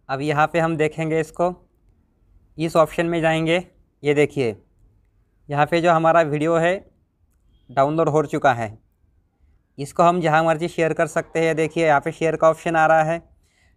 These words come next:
यहाँ पे हम इसको WhatsApp में शेयर कर सकते हैं, Facebook में शेयर कर सकते हैं, मैसेंजर में शेयर कर सकते हैं, Twitter में शेयर कर सकते हैं, Bluetooth में शेयर कर सकते हैं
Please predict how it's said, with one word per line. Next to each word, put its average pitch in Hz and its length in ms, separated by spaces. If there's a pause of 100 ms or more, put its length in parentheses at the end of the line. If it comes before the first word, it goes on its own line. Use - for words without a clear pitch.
यहाँ 156 180
पे 165 100
हम 165 80
इसको 170 180
WhatsApp 143 340
में 170 120
शेयर 165 200
कर 165 140
सकते 160 280
हैं, 160 80
Facebook 143 400
में 175 80
शेयर 160 200
कर 165 140
सकते 160 260
हैं, 160 80
मैसेंजर 160 440
में 175 120
शेयर 165 180
कर 165 140
सकते 160 240
हैं, 165 80
Twitter 139 280
में 165 120
शेयर 165 180
कर 165 140
सकते 156 280
हैं, 156 60
Bluetooth 135 360
में 165 100
शेयर 165 180
कर 160 140
सकते 165 300
हैं 170 160